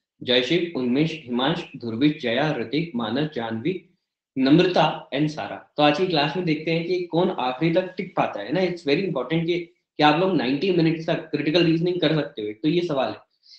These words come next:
है ना। और दूसरा ये सवाल है कि अगर आप नाइंटी मिनट तक critical reasoning कर सकते हो तो कितने question आपके सही होंगे।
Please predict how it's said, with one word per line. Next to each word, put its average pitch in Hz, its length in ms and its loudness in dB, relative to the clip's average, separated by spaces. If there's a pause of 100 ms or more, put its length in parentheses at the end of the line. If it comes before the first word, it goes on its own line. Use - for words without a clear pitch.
(180)
है 151 40 0
ना। 165 80 8
और 160 140 6
दूसरा 170 300 2
ये 185 160 4
सवाल 165 280 0
है 170 60 -2
कि 180 100 -2
अगर 180 180 0
आप 180 320 0
नाइंटी 147 320 0
मिनट 185 260 -2
तक 190 140 -2
critical 160 320 -4
reasoning 165 320 0
कर 143 120 0
सकते 143 240 -10
हो 190 80 -4
तो 208 160 -6
कितने 180 300 -6
question 165 340 -4
आपके 185 320 -6 (380)
सही 151 240 4
होंगे। 110 320 -2